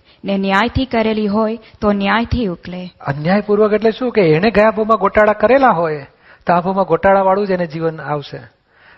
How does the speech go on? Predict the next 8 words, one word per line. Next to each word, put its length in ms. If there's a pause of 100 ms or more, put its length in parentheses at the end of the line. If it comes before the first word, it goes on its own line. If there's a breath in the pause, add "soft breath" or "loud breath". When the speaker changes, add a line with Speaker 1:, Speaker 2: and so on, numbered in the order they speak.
Speaker 2:
અને 140
ન્યાયપૂર્વક 640
કરેલું 320
હોય, 220 (340)
સરળતાથી, 640
એક્ઝેક્ટ 440
નહીં, 160
બધાને 440